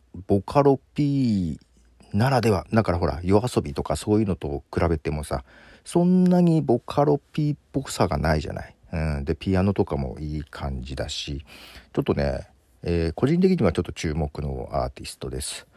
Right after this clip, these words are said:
はい。ということで、眠い。えー、今日三時ぐらいから起きてるから眠いんだけど、で、明日始発で、えー、行かないと間に合わないっていう感じなんだけど、えー、ほら、毎週金曜日にね、あの、原稿書いてるでしょ？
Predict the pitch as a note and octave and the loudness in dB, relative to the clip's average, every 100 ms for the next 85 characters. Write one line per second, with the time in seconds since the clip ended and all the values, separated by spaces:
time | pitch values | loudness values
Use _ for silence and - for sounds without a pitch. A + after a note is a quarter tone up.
0 | - - - _ - E2+ D#2+ C#2+ - E2+ | -20 -20 -20 _ -8 -4 -2 -4 -2 0
1 | E2 D#2+ D#2 D#2+ E2+ A2 F#2+ - _ - | 0 0 0 2 4 4 2 -2 _ -4
2 | F2 D#2 - E2+ - G2 G2 G2+ F#2 C#2 | 0 0 0 -4 -2 0 0 2 2 2
3 | C#2 C#2+ - D2+ D2 D2 D#2+ G#2 G#2 F2+ | 0 -2 -4 -4 -2 0 2 2 4 2
4 | D#2+ E2+ G#2+ A#2 - _ _ _ _ _ | 2 4 6 4 0 _ _ _ _ _
5 | - _ - G2+ - F2+ - - A2+ A2+ | -20 _ 0 2 4 2 -2 0 0 0
6 | - G2 G#2 A2+ - A#2 A#2+ B2 - _ | -4 -4 -2 -2 -4 2 2 2 -4 _
7 | - - - _ - F2+ F2 F2+ - F2 | -20 -20 -20 _ -6 -2 0 0 0 2
8 | E2+ D#2+ E2+ E2 E2+ F2+ F#2 F#2 D2 C2+ | 2 0 0 2 4 4 4 4 2 -4
9 | - _ _ _ D2+ D2 D2 - D#2 F2+ | -12 _ _ _ -4 -4 -6 -6 -4 0
10 | F#2+ E2 D2 D#2 F#2 - _ _ - - | 0 0 -2 0 0 -2 _ _ -20 -20
11 | - _ - D#2 D#2+ D2 E2+ A2 - A2+ | -20 _ -4 -2 0 0 2 0 0 -2
12 | - A#2 A#2 G2+ D#2 D2 F#2 C#3 D#3 _ | 0 2 4 2 0 -2 -2 -2 -4 _
13 | _ - C#2+ C#2+ C#2 E2+ F2+ F#2+ - G2+ | _ -10 -6 -6 -4 -2 0 0 0 -2
14 | - A#1 - C2 D2 | -2 -6 -6 -4 -6